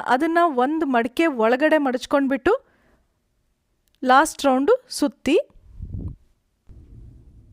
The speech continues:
ನೋಡಿ, ಹೀಗೆ ಒಳಗಡೆ ಒಂದು ಮಡಿಕೆ ಮಡಚ್ಕೊಂಡ್ಬಿಟ್ಟು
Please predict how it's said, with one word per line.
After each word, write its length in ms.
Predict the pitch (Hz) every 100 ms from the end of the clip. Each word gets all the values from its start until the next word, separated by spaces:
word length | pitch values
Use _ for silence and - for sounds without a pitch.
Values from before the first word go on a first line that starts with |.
| - - - -
ನೋಡಿ, 280 | 269 277 320
ಹೀಗೆ 320 | 262 269 254 494 - -
ಒಳಗಡೆ 420 | 254 254 302 294 311
ಒಂದು 340 | 277 269 320
ಮಡಿಕೆ 360 | 294 226 233 285
ಮಡಚ್ಕೊಂಡ್ಬಿಟ್ಟು 720 | 247 226 - 269 254 -